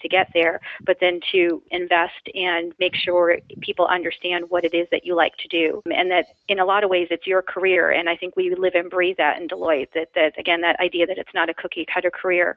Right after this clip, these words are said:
that you can make it happen, that you can make your way, and you can define it in the ways that you want, but also make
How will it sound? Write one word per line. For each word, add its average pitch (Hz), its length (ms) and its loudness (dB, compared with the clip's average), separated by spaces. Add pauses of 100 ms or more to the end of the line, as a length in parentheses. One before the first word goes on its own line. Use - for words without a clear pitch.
that 180 140 0
you 196 140 -6
can 175 420 -4
make 196 300 -2 (440)
it 285 120 0
happen, 196 440 0
that 170 140 -2
you 175 120 -8
can 175 240 -8
make 185 240 0
your 175 140 2
way, 175 400 2
and 190 80 -2 (140)
you 208 100 -8
can 202 100 -6
define 180 300 0
it - 40 -2
in - 60 -10
the 180 80 -8
ways 175 280 2
that 165 120 -2
you 180 180 -10
want, 170 300 2 (220)
but 196 100 2
also 185 340 0
make 190 180 0